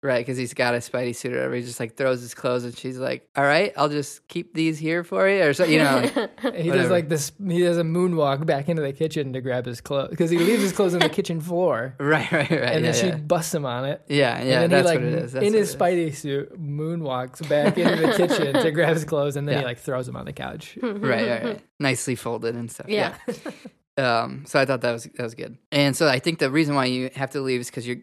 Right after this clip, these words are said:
Speaker 1: Yuri gives you a call that this guy named Standish, um, who's, like, an Oscorp executive, I think the demons are giving him trouble.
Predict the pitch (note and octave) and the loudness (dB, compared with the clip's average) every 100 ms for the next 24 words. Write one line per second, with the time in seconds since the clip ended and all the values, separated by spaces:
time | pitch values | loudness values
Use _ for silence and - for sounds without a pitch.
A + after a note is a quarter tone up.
0 | _ C#3 C#3 C3+ B2+ C3+ B2 B2 A#2+ B2 | _ -2 2 2 2 -2 -2 -2 -2 -2
1 | B2 - A#2+ B2 A#2+ _ C#3 A#2+ A2+ A#2+ | -4 -4 -2 -2 -4 _ -4 -2 -2 -4
2 | - - - C#3+ C3 B2 - - C#3+ C#3+ | -12 -10 -2 0 0 -2 -6 -4 0 0
3 | D3 B2+ B2 - - - - B2+ A#2+ A#2+ | 2 0 -2 -4 -10 -12 -6 -4 -2 -4
4 | A2+ A#2 A#2 A2+ C3 C3 - B2 A#2+ C3 | -4 -6 -6 -4 -4 -4 -6 -8 -8 -10
5 | A#2 A#2+ A2+ - A2+ A#2+ B2 - - _ | -8 -8 -8 -8 -8 -8 -12 -18 -20 _
6 | _ - B2 B2+ A#2 - B2 A#2 C3 B2 | _ -12 -10 -8 -10 -8 -8 -2 -2 -2
7 | A#2+ A#2+ A#2+ A#2 A2+ - A#2 A2+ A#2 A#2+ | -4 -4 -4 -4 -8 -6 -6 -4 -6 -8